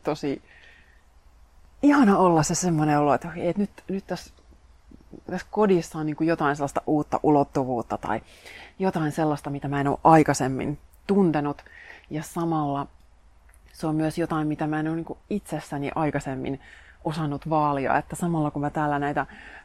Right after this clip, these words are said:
taimia hoidan, niin todellakin hoidan samalla myös itseäni. Ja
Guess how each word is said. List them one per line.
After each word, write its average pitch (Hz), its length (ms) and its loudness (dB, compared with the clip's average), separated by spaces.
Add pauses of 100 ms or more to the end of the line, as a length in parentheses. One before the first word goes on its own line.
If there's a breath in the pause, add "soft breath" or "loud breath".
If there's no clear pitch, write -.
(120 loud breath)
taimia 151 520 2 (400)
hoidan, 151 420 0
niin 143 320 -6 (420)
todellakin 147 720 0 (360 soft breath)
hoidan 151 340 2
samalla 143 420 -4
myös 135 340 -8 (100)
itseäni. - 600 -10 (1500 loud breath)
Ja 151 320 0